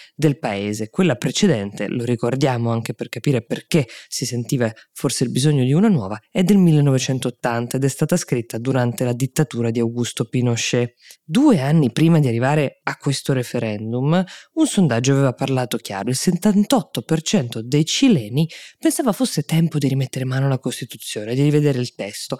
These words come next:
e così si è messo in moto questo meccanismo durato appunto due anni che avrebbe portato al voto che si è tenuto domenica scorsa.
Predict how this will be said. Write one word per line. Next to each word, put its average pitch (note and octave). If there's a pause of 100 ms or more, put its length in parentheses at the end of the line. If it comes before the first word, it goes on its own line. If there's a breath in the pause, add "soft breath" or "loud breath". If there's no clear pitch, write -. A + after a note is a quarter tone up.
(260 loud breath)
e D#4+
così D3
si -
è -
messo F#3
in G3
moto B2
questo E3
meccanismo A#2+
durato B2
appunto C#3
due C#3+
anni E3+
che D4
avrebbe G#3+
portato B2 (320 loud breath)
al G#3+
voto A#2
che C3
si -
è C3+
tenuto A#2+
domenica A#2+
scorsa. -